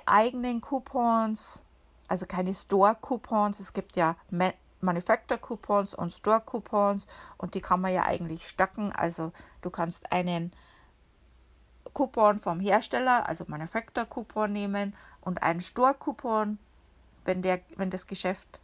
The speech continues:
eigene Coupons hat, aber Walmart hat keine.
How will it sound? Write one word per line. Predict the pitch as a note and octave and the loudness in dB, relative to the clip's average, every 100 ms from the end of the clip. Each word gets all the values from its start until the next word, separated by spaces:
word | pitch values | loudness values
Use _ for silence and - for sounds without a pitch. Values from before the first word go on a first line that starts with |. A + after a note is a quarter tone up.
| - | 0
eigene | F3+ F#3+ F#3+ | 2 2 -6
Coupons | - F3 - F3 - | -6 -8 -6 -6 -4
hat, | E3 E3+ - - - - - - _ | -2 -2 -4 -20 -20 -20 -20 -20 _
aber | - E3+ E3+ | 0 4 4
Walmart | D#3+ E3+ E3+ - | 4 2 -2 -4
hat | - - - | -6 -6 -8
keine. | - D3 C#3+ | -8 -6 -8